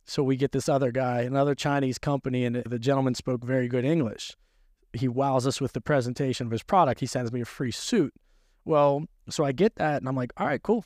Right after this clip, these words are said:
Let's do it. Let's switch all of our business." Uh, stupid me. Again, another learning mistake. No, don't ever,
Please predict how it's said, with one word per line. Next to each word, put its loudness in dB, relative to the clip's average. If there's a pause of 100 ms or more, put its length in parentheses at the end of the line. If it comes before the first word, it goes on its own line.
Let's -2
do 2
it. 0
Let's -4
switch 0 (120)
all 2
of 0
our 2
business." -4 (460)
Uh, -4
stupid -2
me. 2
Again, 2
another 2
learning 2
mistake. -2 (100)
No, -6
don't -2 (200)
ever, 0